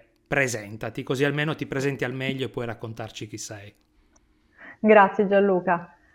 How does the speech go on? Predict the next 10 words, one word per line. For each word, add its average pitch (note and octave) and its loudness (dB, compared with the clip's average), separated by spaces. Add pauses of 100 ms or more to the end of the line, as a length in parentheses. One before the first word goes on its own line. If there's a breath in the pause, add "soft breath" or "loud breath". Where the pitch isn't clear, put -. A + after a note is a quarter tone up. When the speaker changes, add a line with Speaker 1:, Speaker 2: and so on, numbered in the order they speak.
(100)
Speaker 2:
Allora, D#3+ 6
sono A#3+ 6
Valentina F3+ 4
Gherardi A3+ 4 (100)
e G3+ 10
mi G3 4
occupo G#3+ 6
di F3 0
personal E3 -2
branding, - -2